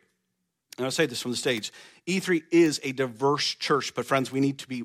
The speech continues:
even more diverse and embrace the diversity of people in Tallahassee. Wait for someone to say amen. There we go. Thank you.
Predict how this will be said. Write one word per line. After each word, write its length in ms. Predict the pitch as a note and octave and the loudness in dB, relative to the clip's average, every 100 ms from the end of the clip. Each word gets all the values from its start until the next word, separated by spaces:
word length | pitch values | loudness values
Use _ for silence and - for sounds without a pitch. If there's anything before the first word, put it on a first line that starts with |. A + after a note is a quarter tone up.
| - | -10
even 320 | C3+ B2 A#2 A#2 | -10 -4 -2 -2
more 320 | A#2+ A#2+ B2+ | -4 -2 -4
diverse 380 | A#2 A2 G#2 - | -4 -8 -8 -10
and 100 | C3 | -10
embrace 360 | A#2 B2 A#2 | -4 -4 -4
the 80 | A#2+ | -10
diversity 440 | A2+ A2+ A#2+ - A#2+ | -10 -6 -6 -6 -8
of 60 | |
people 280 | - A#2+ A#2 | -10 -16 -14
in 120 | A2 | -12
Tallahassee. 640 | G#2+ G2+ F#2+ G#2+ F#2+ F2+ E2 _ _ _ _ _ _ _ _ _ _ _ _ _ _ _ _ _ _ _ _ _ _ _ _ _ _ _ | -10 -10 -6 -6 -6 -12 -18 _ _ _ _ _ _ _ _ _ _ _ _ _ _ _ _ _ _ _ _ _ _ _ _ _ _ _
Wait 260 | G#2+ A2+ | -10 -10
for 160 | A2+ A2 | -10 -12
someone 320 | - A2+ A2 | -8 -8 -6
to 60 | G#2+ | -8
say 220 | - G2 | -8 -10
amen. 340 | G#2 G#2 F#2+ - _ _ _ _ _ _ _ | -10 -12 -12 -16 _ _ _ _ _ _ _
There 100 | D3 | -6
we 80 | A2 | -4
go. 200 | A2 B2+ - | -6 -8 -6
Thank 200 | F#3 - | -6 -6
you. 160 | G#2 | -14